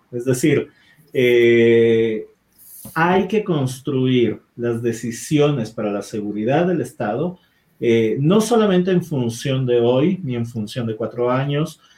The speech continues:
sino en función de un mediano, de un largo plazo, considerando que, eh, nos enfrentamos a una situación de suma tensión, en la cual efectivamente la acción del crimen organizado internacional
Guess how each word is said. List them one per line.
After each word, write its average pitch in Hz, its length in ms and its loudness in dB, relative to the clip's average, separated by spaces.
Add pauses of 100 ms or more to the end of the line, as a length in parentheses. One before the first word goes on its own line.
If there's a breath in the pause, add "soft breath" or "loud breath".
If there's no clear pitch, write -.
(140)
sino 156 340 2
en 160 100 0
función 156 680 2
de 143 340 4
un 147 140 2
mediano, 139 460 2
de 123 80 0
un 120 60 -4
largo 120 300 -2
plazo, 127 420 -4 (680 soft breath)
considerando 156 1160 2 (340)
que, 139 600 2
eh, 120 60 -2
nos 131 200 0
enfrentamos 156 680 0
a 151 80 0
una 151 220 0
situación 147 760 -4
de 127 100 -2
suma 202 360 0
tensión, 107 540 -8 (440)
en 165 120 2
la 170 160 0
cual 180 420 2
efectivamente 180 1400 2
la 135 120 0
acción 170 380 0
del 156 120 -2
crimen 151 240 2
organizado 131 440 -2
internacional 127 680 -4